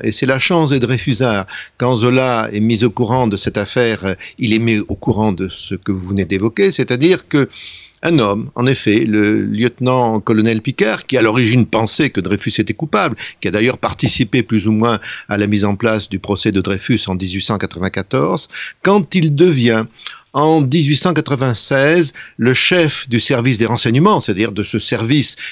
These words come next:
du contre-espionnage qui a arrêté Dreyfus, eh bien, euh, fait une enquête, euh, est peu à peu, euh, convaincu que on a fait une erreur,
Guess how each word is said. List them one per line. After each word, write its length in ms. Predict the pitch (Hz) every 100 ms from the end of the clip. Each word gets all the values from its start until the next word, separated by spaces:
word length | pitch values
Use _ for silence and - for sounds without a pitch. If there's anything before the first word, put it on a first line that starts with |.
| -
du 140 | 117
contre-espionnage 880 | 110 117 - 117 - 113 123 113 -
qui 160 | - 113
a 160 | 107 - - - _ -
arrêté 440 | 110 127 120 113
Dreyfus, 480 | 98 104 - 160 175 - - - -
eh 140 | 139 135
bien, 440 | 143 175 185 160 135
euh, 360 | 127 120 120
fait 200 | - 170
une 120 | 165 143
enquête, 560 | 127 117 120 160 - 165 - - - - 117
euh, 340 | 113 117 120 143
est 120 | 143
peu 200 | 151 160
à 60 |
peu, 420 | - 160 165 151 127
euh, 100 | 120
convaincu 800 | - 127 131 120 - 165 208 -
que 460 | 139 147 147 135 - _ -
on 120 | 131
a 60 |
fait 140 | 117 127
une 100 | 113
erreur, 460 | 107 113 131 175